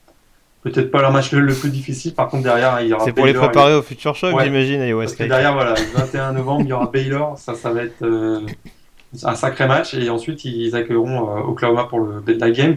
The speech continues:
Speaker 1: deadline game. Ils ont l'avantage quand même de jouer, on l'avait dit d'ailleurs dans les previews, que, euh,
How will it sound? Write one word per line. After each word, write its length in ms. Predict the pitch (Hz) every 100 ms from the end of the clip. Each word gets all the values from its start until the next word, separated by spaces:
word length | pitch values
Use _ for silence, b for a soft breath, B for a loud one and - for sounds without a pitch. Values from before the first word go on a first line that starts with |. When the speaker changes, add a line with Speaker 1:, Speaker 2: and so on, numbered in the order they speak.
| -
Speaker 1:
deadline 260 | 131 127 127
game. 200 | 156 170 B B B B _
Ils 120 | 139 147
ont 80 |
l'avantage 360 | 170 175 208 -
quand 80 | 170
même 120 | 180
de 100 | 160
jouer, 260 | 147 170 170
on 100 | 143
l'avait 240 | 135 156
dit 140 | 180 160
d'ailleurs 200 | 127 120
dans 80 | 131
les 100 | 143
previews, 420 | 165 143 180 196
que, 60 | 139
euh, 640 | 123 123 123 123 123 127